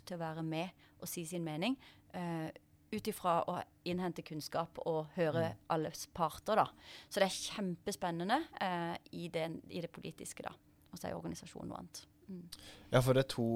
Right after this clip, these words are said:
Speaker 2: eh, to ting her,
Speaker 1: Ja.
Speaker 2: organisasjonen og po-,
Speaker 1: Mm.
Speaker 2: politikken.
Speaker 1: Mm.
Speaker 2: Men du sier noe om at det er fin stemning i det utvalget.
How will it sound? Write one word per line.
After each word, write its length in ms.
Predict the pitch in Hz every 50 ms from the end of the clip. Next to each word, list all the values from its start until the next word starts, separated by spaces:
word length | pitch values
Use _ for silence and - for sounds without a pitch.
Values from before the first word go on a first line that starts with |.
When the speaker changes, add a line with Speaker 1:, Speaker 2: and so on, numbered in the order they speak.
| 117 113 113 113
Speaker 2:
eh, 360 | 113 113 113 110 110 107 107
to 180 | 107 - 113 107
ting 200 | - 104 101 104
her, 100 | 113 120
Speaker 1:
Ja. 100 | 120 -
Speaker 2:
organisasjonen 560 | - 113 110 110 104 110 110 110 101 98 92
og 100 | 95 98 196 190
po-, 220 | - - 98 95
Speaker 1:
Mm. 60 | 95 98
Speaker 2:
politikken. 420 | - 101 98 95 - - 120 143
Speaker 1:
Mm. 320 | 202 196 180 160 160 180 - - - - - - - -
Speaker 2:
Men 80 | 135 147
du 140 | 151 160 151
sier 240 | - 175 160 143 135
noe 100 | 135 131
om 80 | 123
at 120 | 120 120 -
det 100 | 123 120
er 100 | 120 -
fin 160 | 120 110 110
stemning 380 | - - 117 110 104 104 104
i 20 | 101
det 300 | 101 98 98 101 92 -
utvalget. 560 | 113 107 - - 101 98 95 95 104 110 104